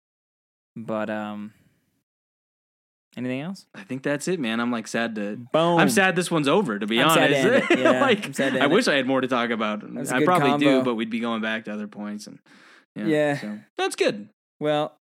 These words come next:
Speaker 1: thank you for everybody to listening to our whole, uh, Pixar series here. <laughs> As we just discussed, maybe there's gonna be more. We're not sure,
Speaker 2: We
Speaker 1: but,
Speaker 2: might do some more, I don't
Speaker 1: um,
Speaker 2: know.
Speaker 1: the, uh, the first five are done,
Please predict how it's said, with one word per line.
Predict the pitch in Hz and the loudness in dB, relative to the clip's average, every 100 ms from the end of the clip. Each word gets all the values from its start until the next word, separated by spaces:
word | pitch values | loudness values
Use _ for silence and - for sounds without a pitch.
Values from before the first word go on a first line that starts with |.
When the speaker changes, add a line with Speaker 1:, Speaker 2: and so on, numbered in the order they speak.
| _ _ _ 151 | _ _ _ -2
Speaker 1:
thank | 214 226 | -2 0
you | 240 | -2
for | 185 | 0
everybody | 160 156 147 139 | 0 0 -2 -2
to | 135 | -2
listening | 131 127 131 123 | -2 -4 -6 -8
to | - 120 | -6 -6
our | 117 | -6
whole, | 123 120 113 | -4 -4 -4
uh, | 110 117 | -8 -10
Pixar | - 131 135 123 | -12 -8 -6 -4
series | - 127 123 | -4 -4 -4
here. | 123 120 | -4 -4
<laughs> | - | -2
As | 143 196 | -2 -2
we | 156 | -4
just | 135 143 - | -2 -4 -4
discussed, | 127 - 120 127 | -6 -2 -2 -2
maybe | 123 120 123 | -2 0 0
there's | 113 113 | -2 -4
gonna | 120 | -6
be | 110 | -6
more. | 110 110 117 - _ _ - | -6 -6 -8 -10 _ _ -2
We're | 196 | 0
not | 180 | 0
sure, | - 156 139 | 0 0 0
Speaker 2:
We | 127 | 2
Speaker 1:
but, | 127 120 | 0 -2
Speaker 2:
might | 104 | -6
do | 95 | -14
some | 104 120 | -8 -2
more, | 117 | 0
I | |
don't | 117 | 0
Speaker 1:
um, | 117 113 | -2 -4
Speaker 2:
know. | 113 113 | -8 -8
Speaker 1:
the, | 127 131 123 | -2 0 2
uh, | 123 120 _ _ | 0 -4 _ _
the | - 139 | -12 -4
first | 175 160 - | -2 -2 -2
five | 156 139 135 127 127 117 | 0 2 2 2 0 -2
are | 104 117 | -6 -4
done, | 113 113 110 110 | -4 -4 -6 -8